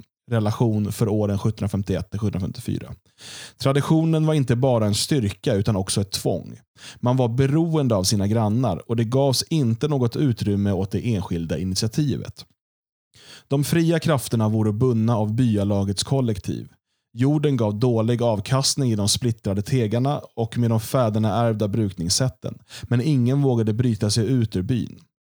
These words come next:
För de flesta betydde dock den ständiga samvaron med andra ett oskattbart värde, både under arbetsdagarna och under fritidens fester." Ehm, alltså, det här systemet med de här tegarna, det var inte effektivt.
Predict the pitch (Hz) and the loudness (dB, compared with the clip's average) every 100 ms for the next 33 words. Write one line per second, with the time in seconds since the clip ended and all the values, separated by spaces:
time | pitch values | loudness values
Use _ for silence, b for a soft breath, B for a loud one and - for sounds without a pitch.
0 | _ _ B B - 139 139 165 139 - | _ _ B B -2 0 2 2 0 0
1 | 170 160 143 139 131 110 110 104 - 104 | 0 0 0 0 0 0 0 0 -2 -2
2 | - 123 110 104 101 98 - 120 104 113 | 0 0 0 0 0 0 2 2 2 2
3 | 123 120 107 113 110 113 104 117 104 - | 2 2 2 2 2 0 0 0 0 -2
4 | 151 123 98 - - 104 - 110 117 107 | -2 0 0 0 0 -2 -2 -2 0 0
5 | - 110 135 104 110 143 101 - 117 113 | -2 0 0 0 0 -2 -4 -6 -4 -2
6 | 110 104 113 113 127 117 95 - 90 92 | 0 0 0 0 0 0 -2 -2 -2 -2
7 | 95 90 78 104 104 95 - 107 - 78 | -2 -4 -4 -4 -2 -4 -4 -4 -4 -6
8 | - - 110 - - - - _ _ _ | -6 -2 -2 -2 -4 -8 -10 _ _ _
9 | _ _ _ _ _ _ _ _ - 113 | _ _ _ _ _ _ _ _ -10 -6
10 | 104 110 104 - 127 123 - 117 - 131 | -4 -4 -6 -6 -2 0 0 -2 -4 -2
11 | 127 139 135 143 - 165 170 139 117 131 | 2 2 2 0 0 0 2 0 0 0
12 | 143 120 110 98 - 113 98 104 92 113 | 0 0 0 0 0 0 0 0 0 0
13 | 117 131 127 87 117 - 104 - - - | 2 2 0 -2 -2 -2 -6 -8 -12 -20